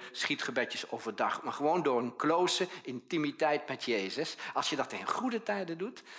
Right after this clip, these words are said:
dan kan je ook in moeilijke tijden, als je zulke dingen met echt diep verdriet en diep van, "Hoe is dit mogelijk?", eh, dan ga je er doorheen. Dan kan je er doorheen gaan.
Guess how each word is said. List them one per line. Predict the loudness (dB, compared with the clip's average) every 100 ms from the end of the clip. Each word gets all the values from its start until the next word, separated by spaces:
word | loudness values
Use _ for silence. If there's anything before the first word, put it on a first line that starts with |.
| -14
dan | -4 -4
kan | -2 -2
je | -2 -4
ook | -2 -2 -4
in | -10 -10 -4
moeilijke | 0 2 0 -4 -4
tijden, | -4 -2 -2
als | -2 -2 -4
je | -4
zulke | -4 -6 -4
dingen | -4 -2
met | -6 -6
echt | -4 -4 -4 -4
diep | -4 -2
verdriet | -8 -4 -2 -2 -4
en | -8 -8 -2
diep | -4 -2
van, | -2 -2 -2 -14 -10
"Hoe | 0 0 2
is | -2 2
dit | 0 0
mogelijk?", | 2 0 2 -2 -6 -10 -12 -18 -20 _ -20 -10
eh, | -10 -10 -10
dan | -6
ga | -2 -2
je |
er | -4
doorheen. | -12 -14 -14 -18 _ _ _ _
Dan | -12 -4
kan | -2 -2
je |
er | -4
doorheen | -8 -10 -10
gaan. | -12 -14